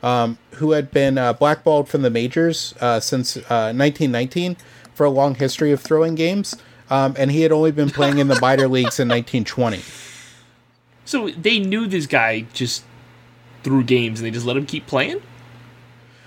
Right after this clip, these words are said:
Speaker 1: Uh, e-, essentially, like, that, that he got caught throwing games, he, he, like, kept being punished until eventually he, he could only work on the, play on the minor leagues.
Speaker 2: Oh, okay, okay.
Speaker 1: 'Cause remember, he's not constantly throwing games.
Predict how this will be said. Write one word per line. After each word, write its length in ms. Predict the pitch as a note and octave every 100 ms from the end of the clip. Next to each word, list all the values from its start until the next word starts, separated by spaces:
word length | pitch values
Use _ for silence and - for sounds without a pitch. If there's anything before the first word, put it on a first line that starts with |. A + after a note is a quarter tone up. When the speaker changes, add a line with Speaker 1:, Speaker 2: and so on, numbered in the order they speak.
| - -
Speaker 1:
Uh, 460 | G#3+ A#3 A3+ G3 G#3
e-, 100 | F#3+
essentially, 560 | B3+ C4 - G3+ F3+
like, 360 | D#3+ D#3 D3 - - -
that, 180 | D#3+ D#3+
that 100 | E3
he 120 | D#3+
got 180 | F#3 E3
caught 220 | - E3
throwing 240 | - E3 D#3
games, 320 | C#3 C3+ C3+
he, 160 | C#3+ C3+
he, 340 | - C#3 B2 -
like, 180 | C3+ B2+ - _
kept 200 | - D#3+
being 200 | E3 D#3
punished 560 | A#2+ D3+ D3+ C3+ B2 -
until 240 | C3+ C#3+
eventually 500 | C3+ C3 C3 C#3 A#2+ - - - _
he, 260 | - C#3+ B2+
he 180 | B2+ C#3+
could 140 | C#3+
only 260 | C3 B2+ A#2+ -
work 280 | B2 A2+
on 140 | B2 A2+
the, 260 | G#2+ G#2 -
play 160 | D#3 C#3
on 100 | B2
the 60 |
minor 320 | A2 A2 A2
leagues. 420 | G#2 F2 F2 - - - - - -
Speaker 2:
Oh, 200 | C3+ A#2+
okay, 220 | A2+ G2+ F#2
okay. 240 | G#2+ A2 F2+ - -
Speaker 1:
'Cause 140 | -
remember, 240 | C4+ C#4+ A#3
he's 100 | G3+
not 160 | G3+
constantly 540 | - D3 D3+ - B2+ A2
throwing 360 | - G#2+ G2+
games. 520 | G2 G2 F2 - -